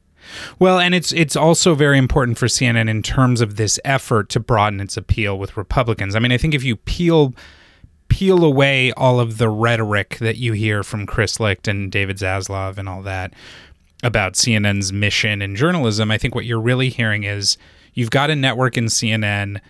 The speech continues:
that developed a different reputation for itself in the Zucker-Trump era, and that its trust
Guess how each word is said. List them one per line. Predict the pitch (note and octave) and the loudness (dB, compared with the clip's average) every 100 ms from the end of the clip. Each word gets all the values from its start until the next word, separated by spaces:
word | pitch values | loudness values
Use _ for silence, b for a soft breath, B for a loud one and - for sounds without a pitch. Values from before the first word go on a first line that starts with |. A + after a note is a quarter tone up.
| b b b - | b b b -14
that | A#2+ G#2+ A2 A2+ G#2+ | -10 -4 0 0 0
developed | G#2+ G#2 B2 B2 - | -2 0 2 2 0
a | G#2+ | -4
different | G#2 B2 - A2+ | -2 -4 -2 -2
reputation | A#2 A2+ G#2 A#2+ G#2+ A#2 G#2+ | -2 -2 -2 -2 0 -2 -4
for | - G#2 | -2 -4
itself | - - G#2+ G#2 - | -2 0 2 0 -4
in | A#2+ G#2 | -6 -4
the | |
Zucker-Trump | G2 G#2+ G#2+ G#2+ G2 - G2+ - | -2 0 0 -2 -4 -2 -2 -2
era, | A2+ G2 F#2 G#2+ - b b b b b - | -2 0 0 -2 -2 b b b b b -4
and | A#2+ A2 A2 A2 G#2 | 0 0 0 -2 0
that | G#2+ G#2 - - _ - | 0 0 -4 -14 _ -6
its | B2 G#2+ - - - - - | -4 -2 0 2 2 0 -2
trust | - - C#3 C3+ B2+ - - - - | -2 2 4 4 2 2 0 -4 -12